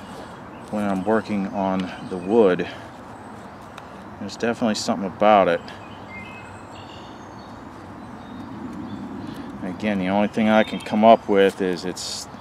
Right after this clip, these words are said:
the geometry and that, that lamination. 'Cause I don't really have, I can't think of anything. I'm sure I've done something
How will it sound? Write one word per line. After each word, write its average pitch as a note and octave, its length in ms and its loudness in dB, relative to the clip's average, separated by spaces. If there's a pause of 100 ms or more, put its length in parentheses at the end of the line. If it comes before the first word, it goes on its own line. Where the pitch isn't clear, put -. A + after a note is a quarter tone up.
(840)
the F#2+ 100 -4
geometry G#2+ 1000 4 (1120)
and F#2 200 -4
that, F#2+ 260 6 (300)
that G2+ 220 4
lamination. G2+ 720 4
'Cause E2+ 140 -2
I C3+ 100 6
don't G3+ 100 4
really G3 200 4
have, C#3 680 4 (840)
I - 40 -16
can't F#3+ 240 -4
think E3+ 160 0
of B2+ 140 4
anything. B2+ 420 6
I'm A2+ 140 4
sure G3+ 240 6
I've D3 320 8
done C3 220 10
something G2 680 6